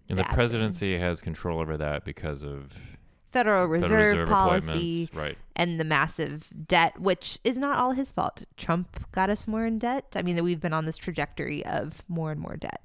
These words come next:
Speaker 1: Everyone.
Speaker 2: Yes.
Speaker 1: The only time there's been a s-, the recent surplus was the Clinton years.
Speaker 2: The Clinton years, yeah.
Speaker 1: Anyway.
Speaker 2: Um, and just would say, you know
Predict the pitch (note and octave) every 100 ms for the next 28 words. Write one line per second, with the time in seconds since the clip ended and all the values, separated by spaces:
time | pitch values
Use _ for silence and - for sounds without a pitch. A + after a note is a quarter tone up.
0 | - E2+ D#2 C#2+ C2+ - - - _ _
1 | - - F#2+ F#2 G#2+ A#2+ A#2+ A#2 G2+ G2
2 | F2+ F#2 F2 E2+ E2 E2 E2 - - F2
3 | E2+ G#2 G#2 A#2 G2 A#2+ - D2 - E2
4 | D#2+ F#2 - G2 E2+ E2 E2 - G#3 G3+
5 | F3 E3 E3 - - F#3+ G3 F#3 - -
6 | _ - F#2 D#2 D2+ D#2 - - - -
7 | _ - _ _ - - G3+ G3 F#3 G3
8 | B3+ - - - A3+ A3 G#3+ G#3 G3+ G#3
9 | - F#3+ - F#3 F3 F3 F3 F3 D#3 D#3
10 | E3